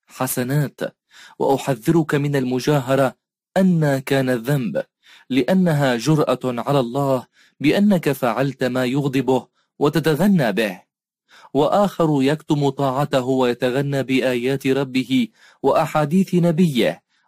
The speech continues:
ويرجو من الله القبول بعد ذلك. وشتان شتان، مكافأة توجب الإقلاع. المجاهرة بالذنب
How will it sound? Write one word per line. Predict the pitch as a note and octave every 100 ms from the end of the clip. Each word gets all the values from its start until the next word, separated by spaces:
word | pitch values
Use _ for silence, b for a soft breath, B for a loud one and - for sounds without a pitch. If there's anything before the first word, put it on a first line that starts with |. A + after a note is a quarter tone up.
| _
ويرجو | D#2+ G2+ A#2 C3
من | B2+
الله | B2+ A2+ C3+ C3
القبول | B2 A#2 C3 A#2+ C#3+ C3+ B2
بعد | B2 A#2
ذلك. | B2 B2+ D3 A#2+ F2+ - B1 - _ _ _ _ _
وشتان | A#2+ - B2+ - C3 C3 B2+ A#2+ A#2+
شتان، | - B2 - C#3 C#3 A2+ D#2+ - _ _ _ _ _ _ _ _
مكافأة | A#2 A2 D3+ D#3 D3+ C3+ B2+ A#2+ - _ _ _ _ _ _ -
توجب | D#3 E3+ C#3+ D3+ D#3+
الإقلاع. | D3 D#3 D3+ C3 F2 C#2 C#2+ - _ _ _ _ _ _ b b b _
المجاهرة | C#3+ C3+ C3+ C3 C3+ G#3+ G3+ C#3+
بالذنب | C3 A2+ C3+ A#2+ G2